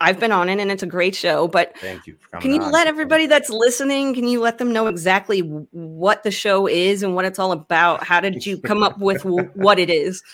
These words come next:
Speaker 2: Yeah, so it's, it's,
Speaker 1: <laughs>
Speaker 2: I really don't know what it's about, to be honest with you. It's just a ridiculous show with, um, my, my best friend, Philip, and then Brian will, will come in when he's not working. He's our third co-host.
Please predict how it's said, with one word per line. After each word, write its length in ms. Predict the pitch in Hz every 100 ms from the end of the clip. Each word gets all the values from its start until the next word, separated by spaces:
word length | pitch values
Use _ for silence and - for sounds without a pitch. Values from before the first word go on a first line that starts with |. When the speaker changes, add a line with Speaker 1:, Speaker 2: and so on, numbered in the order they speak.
| _ _ _
Speaker 2:
Yeah, 380 | 127 123 110 104 -
so 340 | - 143 143
it's, 400 | 135 139 139 - -
it's, 720 | 139 160 202 190 - - - 220 -
Speaker 1:
<laughs> 180 | _ -
Speaker 2:
I 100 | 131
really 260 | 139 143
don't 200 | 120 117
know 100 | 113
what 200 | 101 113
it's 120 | 123 -
about, 280 | 95 95 -
to 60 |
be 100 | 95
honest 280 | 95 98 -
with 180 | 95 -
you. 160 | 90
It's 200 | 92 98
just 240 | - 113 -
a 60 |
ridiculous 560 | 107 101 104 98 101 98
show 280 | - 95 95
with, 340 | 90 87 _
um, 480 | 92 87 87 87 87 _ _ _
my, 180 | 95 90 -
my 140 | 90
best 280 | 87 92 -
friend, 360 | - 92 87 85 _
Philip, 360 | - 120 95 - _ _ _ _ -
and 80 |
then 140 | 95 92
Brian 440 | 98 98 95 95
will, 220 | 92 90 -
will 160 | 90
come 280 | - 104 95
in 180 | 90 90
when 100 | 90
he's 160 | 87
not 200 | 92 92
working. 420 | 85 95 - 92 85
He's 260 | 98 82
our 220 | 87 87
third 320 | 87 92 92 90
co-host. 480 | 90 85 85 -